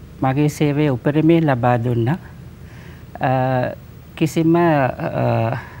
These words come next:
මගේ සේවය මගේ රටට ලබා දුන්නේ නෑ. මම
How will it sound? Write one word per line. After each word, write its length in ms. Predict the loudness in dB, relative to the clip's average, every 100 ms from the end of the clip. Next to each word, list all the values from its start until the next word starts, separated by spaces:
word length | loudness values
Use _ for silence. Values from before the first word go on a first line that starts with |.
| -18 -18 -18 -20 -20 -14 -4
මගේ 380 | -2 0 2
සේවය 440 | 2 0 0 0 0
මගේ 300 | 0 -2 -2
රටට 340 | 0 0 0 -2
ලබා 400 | 0 2 0 0
දුන්නේ 280 | 0 0 0
නෑ. 340 | 0 0 2 2
මම 300 | 0 0